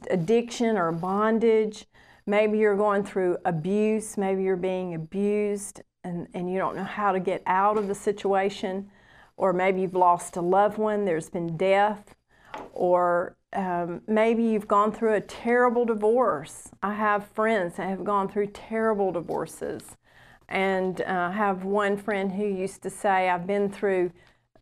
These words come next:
she lost one spouse, he passed away, and the other spouse, she went through a bad divorce, and she said, "I've been through divorce, I've been through death, and I would take death any day."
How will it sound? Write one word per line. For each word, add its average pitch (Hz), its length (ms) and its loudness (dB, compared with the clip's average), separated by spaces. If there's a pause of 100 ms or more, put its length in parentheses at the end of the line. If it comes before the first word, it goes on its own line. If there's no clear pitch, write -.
(140)
she 196 260 -6
lost 202 500 2
one 202 540 -2
spouse, 196 840 0 (100)
he 190 200 -6
passed 190 500 -2
away, 180 580 0 (320)
and 180 120 -6
the - 100 0
other 196 240 2
spouse, 180 540 -2
she 180 340 -6 (300)
went 180 340 -6
through 180 260 0
a - 260 -6
bad 185 420 2
divorce, 170 560 -6
and 170 140 -10
she - 120 -12
said, 185 220 -6
"I've 170 200 -2
been 196 200 -2
through 202 200 -2
divorce, 196 460 -2
I've 165 160 -4
been 190 200 -4
through 196 240 -4
death, 185 400 -2
and 170 100 -8
I 175 140 -4
would 165 200 -4
take 185 320 -6
death 180 400 -2
any 185 320 -6
day." 175 500 -4